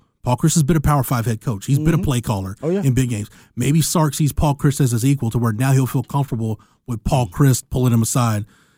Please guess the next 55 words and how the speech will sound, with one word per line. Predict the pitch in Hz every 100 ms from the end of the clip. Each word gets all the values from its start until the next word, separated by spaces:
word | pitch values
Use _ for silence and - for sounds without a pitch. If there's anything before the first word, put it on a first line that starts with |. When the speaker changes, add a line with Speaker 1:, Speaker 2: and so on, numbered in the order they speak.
| _
Speaker 1:
after | 131 127
driving. | 113 117 101 107
Sark, | - 101 101 _ _ _
you | - _
gotta | - -
stop | - 104
throwing | - 95
the | 92
deep | 98 -
ball. | 98 - 117 143
We | 120
gotta | 110 104 98
Speaker 2:
<laughs> |
Speaker 1:
adjust. | 82 104 - - _
Speaker 2:
Yeah. | 151 160 107
Speaker 1:
And | 151
now | 147 131
maybe | 151 185 190
he's | 139 160
the | 143
guy | 117 104
Sark | - 101 -
will | 95
listen | - -
to. | - -
Speaker 2:
Yeah. | 285 -
No, | 175 190
I, | 190
I | 180 165
agree | 233 185 226
with | 143
that. | 135
Like | 170
I |
said, | 180 190
it's, | 208 - - _ _ _
i-, | -
i-, | 156 151 151
you |
know, | 196 151 143 147 _
w-, | 135 139 -
at | 160
this | 147 226
point, | 214 170
we're | 202
being | 185 170
nitpicky | 165 208 180 151 156 147 139
about, | 127 131 143 139 123 - _
you | 156
know, | 147 123
Sark's | - - 170 151 147 131 - - - -
overall | 151 147 147 135
play | - 156 151
calling | 143 151 147 143
strategies. | - - 143 156 156 190 220